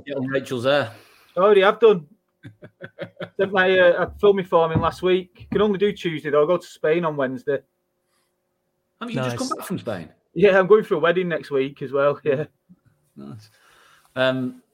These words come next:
Speaker 1: so yeah, no,
Speaker 3: I've
Speaker 1: it's
Speaker 3: not, I've not been away for an holiday, and I was supposed to be going to Torquay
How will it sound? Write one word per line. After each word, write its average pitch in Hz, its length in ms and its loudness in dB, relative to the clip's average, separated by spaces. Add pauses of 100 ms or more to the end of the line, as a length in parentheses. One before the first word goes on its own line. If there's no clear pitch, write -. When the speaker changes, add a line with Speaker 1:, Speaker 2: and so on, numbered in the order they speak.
(160)
Speaker 1:
so - 160 -4
yeah, 247 180 2
no, 220 140 2
Speaker 3:
I've 175 120 6
Speaker 1:
it's 254 80 2
Speaker 3:
not, 262 180 2 (540)
I've 214 160 4
not 220 120 4
been 185 120 4
away 190 200 6
for 196 140 2
an 165 60 4
holiday, 135 360 2
and 147 80 2
I 151 40 2
was 147 80 0
supposed 208 240 2
to 185 60 -10
be 180 60 4
going 165 80 2
to 139 60 -10
Torquay 139 680 -4